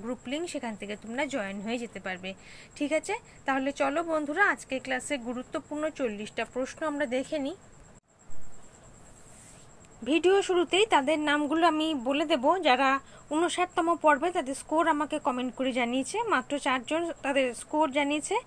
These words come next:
তো গত ভিডিওতে আমি তোমাদের চল্লিশটা এমসিকিউ provide করেছিলাম, তার মধ্যে কে কত স্কোর ক্লোজ করেছে একটু বলে দিই। অমিত নন্দী স্কোর করেছে থার্টি সিক্স out of forty, বিশ্বজিৎ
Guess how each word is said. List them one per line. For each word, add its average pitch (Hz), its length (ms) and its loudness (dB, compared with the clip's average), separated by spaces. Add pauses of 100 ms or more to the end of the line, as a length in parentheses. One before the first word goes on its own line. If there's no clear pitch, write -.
(420)
তো 285 60 4 (180)
গত 254 180 4 (540)
ভিডিওতে 294 440 2
আমি 285 160 0
তোমাদের 262 320 -2
চল্লিশটা 277 500 2 (500)
এমসিকিউ 294 400 0 (100)
provide 254 400 2
করেছিলাম, 269 360 -2 (100)
তার 269 180 2
মধ্যে 254 180 -6 (100)
কে 294 80 0 (140)
কত 262 140 -2 (160)
স্কোর 277 200 -2 (100)
ক্লোজ 285 200 -2 (140)
করেছে 269 320 0
একটু 311 120 -4 (100)
বলে 254 220 0
দিই। 339 120 2 (520)
অমিত 311 240 0 (160)
নন্দী 285 380 0
স্কোর 285 200 2 (100)
করেছে 277 240 -4 (100)
থার্টি 277 240 -4 (100)
সিক্স 320 200 -2 (100)
out 262 200 -4
of 262 60 -2 (100)
forty, 247 340 2 (220)
বিশ্বজিৎ 269 500 -2